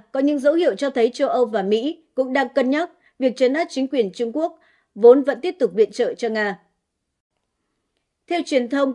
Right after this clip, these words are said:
Politico của Mỹ mới đây, quan chức số hai của Bộ Ngoại giao Mỹ, Thứ trưởng Ngoại giao Kirk Campbell, đã đệ trình bằng chứng chi tiết và cụ thể cho các nhà ngoại giao châu Âu của nato, nói rõ rằng Đảng Cộng sản Trung Quốc vẫn liên tục viện trợ toàn diện cho Nga.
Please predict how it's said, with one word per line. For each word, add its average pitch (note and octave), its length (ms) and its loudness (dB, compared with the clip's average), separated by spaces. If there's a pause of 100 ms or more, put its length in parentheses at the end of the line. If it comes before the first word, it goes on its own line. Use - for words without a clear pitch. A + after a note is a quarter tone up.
Politico C4 500 2
của F#3+ 140 -6
Mỹ G3+ 200 -2
mới A3+ 180 2
đây, A#3 300 6 (280)
quan D4+ 160 2
chức F#4 160 -2
số C4 180 0
hai C4+ 220 0
của A3 120 -4
Bộ G3 180 0
Ngoại G3+ 180 -6
giao A3+ 200 -2
Mỹ, A#3 400 -2 (140)
Thứ D4 100 -2
trưởng C#4+ 260 0
Ngoại G3 160 0
giao G#3+ 240 0
Kirk C4+ 260 -6
Campbell, A3 360 0 (400)
đã C#4+ 120 0
đệ D4 220 0
trình A#3+ 200 -4
bằng A3+ 160 2
chứng A3+ 200 -4
chi C4+ 180 -6
tiết E4 140 -6 (140)
và A3+ 140 0
cụ G3+ 240 -6
thể G3+ 280 0 (220)
cho D4+ 140 0
các E4+ 120 0
nhà D#4+ 120 0
ngoại G3+ 220 -2
giao A#3 220 2
châu A#3+ 180 0
Âu A3 140 2
của G3 160 -6
nato, G3 500 0 (360)
nói C4 180 0
rõ B3+ 160 0
rằng B3+ 320 -2 (120)
Đảng A3 200 0
Cộng A3 120 2
sản G3+ 280 -2
Trung C4 180 -6
Quốc E4 200 -4
vẫn G#3+ 140 -2
liên C#4 200 -2
tục A#3+ 200 4
viện G3+ 160 2
trợ G3+ 180 -2
toàn G3+ 220 -4
diện F#3+ 240 0
cho A#3+ 120 -4
Nga. A3+ 300 -2